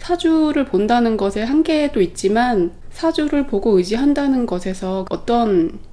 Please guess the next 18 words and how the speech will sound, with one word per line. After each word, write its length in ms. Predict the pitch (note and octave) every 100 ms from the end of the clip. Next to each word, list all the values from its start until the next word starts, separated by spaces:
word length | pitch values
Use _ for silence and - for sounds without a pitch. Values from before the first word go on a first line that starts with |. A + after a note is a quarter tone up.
| - - -
심리적인 560 | C#4 D4+ C#4+ B3 A3
문제가 340 | E3+ F#3+ G3+ F3+
있는가, 640 | E3+ F#3 F3 F3 F3 F3 - -
그것에 380 | F#3+ A#3 A#3+
대해서 320 | G#3 F3+ F3+ F#3
살펴보겠습니다. 880 | C4 C4 B3+ F#3+ F#3 - E3+ D#3+ - - - - -
첫 180 | D4 C#4+
번째로 560 | D#4 D4 A#3+ A#3 G3
점을 300 | F#3 G#3 A#3+
본다는 420 | G#3 F#3+ G#3+ G#3 G3
것은 540 | F3 A#3+ B3+ F#3+ F3 - -
점을 260 | - A3 A3+
보는 280 | G#3+ G3 G#3
사람의 460 | C4+ B3 A#3 A#3+
의지가 800 | F3+ G3 G3+ G#3+ G3 G3 G#3 F3+ -
명확하지 540 | F3+ G#3+ A#3+ B3+ A#3
않다는 480 | D#3 F3+ A#3+ A#3 A3
것을 480 | G3+ G#3+ G#3+ E3+